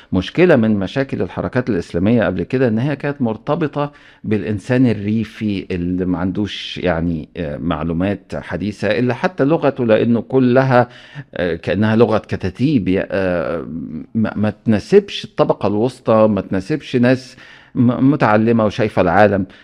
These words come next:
فاليسار حلل الإسلاميين المشكلة دي. بقى ال-، بقى ال-، ال-، ابن الطبقة الوسطى اللي مكسوف يقول إن هو إسلامجي بيقول: "أنا يساري". آه، ويبتدي بقى يحفظ له كلمتين.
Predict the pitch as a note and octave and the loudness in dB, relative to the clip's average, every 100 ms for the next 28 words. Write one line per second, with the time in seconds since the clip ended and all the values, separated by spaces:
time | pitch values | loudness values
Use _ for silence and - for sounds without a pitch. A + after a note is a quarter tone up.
0 | _ - B2+ C3+ C3 - F#3+ G#3 F3+ - | _ 0 6 6 6 2 2 2 -2 2
1 | F#3 F3 D3+ C3 A2+ A2+ A#2 C3 D3 B2 | 2 4 2 0 0 0 4 4 4 4
2 | G#2 - - A#2 F#2+ F#2 F#2 G2 G2 G2+ | 2 0 2 4 4 0 -4 2 2 2
3 | G2 G#2 G#2 G#2 G2+ G#2 G2+ G2+ F2 - | 0 2 4 4 2 2 0 -8 -10 -10
4 | - F#2 F#2 F#2 E2+ - G#2+ - C#3 D3 | -8 -6 -4 -4 -6 -6 -6 -2 0 0
5 | - D3+ C#3 B2 D3+ - B2 A2+ G#2 - | 0 -2 0 0 -2 0 0 2 0 -2
6 | D3+ D3 B2 A2+ C3+ A#2 G#2+ A#2 C#3 A2 | -6 -4 -2 2 2 4 2 2 4 4
7 | G2+ G2+ G2+ F#2 - - - C#3+ F3 F#3 | 2 0 -2 -2 -4 -6 0 0 0 -4
8 | F#3 - - _ A2 G#2+ C#3 B2 A2+ G2+ | -6 -18 -20 _ 0 4 6 6 4 0
9 | E2+ G2+ F#2 E2+ D2+ _ _ _ _ _ | 0 0 0 -2 -10 _ _ _ _ _
10 | - F#2 G2+ G#2 A2+ C3+ D#3 G#3 G3 F3+ | -4 2 4 6 8 8 6 6 6 6
11 | E3+ - D#3+ E3 C#3 - A#2 A2 - B2 | 6 6 4 6 4 4 2 2 4 4
12 | A#2+ G#2+ | 4 2